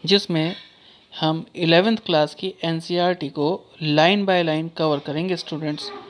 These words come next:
और ये series दोनों type के students के लिए beneficial है, एक जो इलेवेंथ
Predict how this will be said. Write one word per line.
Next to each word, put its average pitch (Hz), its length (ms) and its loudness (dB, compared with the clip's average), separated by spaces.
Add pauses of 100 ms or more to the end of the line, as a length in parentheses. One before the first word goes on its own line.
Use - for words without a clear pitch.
(600)
और 151 360 6 (160)
ये 196 220 4
series 170 420 0 (760)
दोनों 196 580 4 (480)
type 165 300 2
के 175 120 -2
students 165 480 -4
के 165 120 -4
लिए 160 280 -2 (120)
beneficial 151 640 0
है, 185 160 -4 (240)
एक 160 240 4 (140)
जो 160 420 -4
इलेवेंथ 151 400 2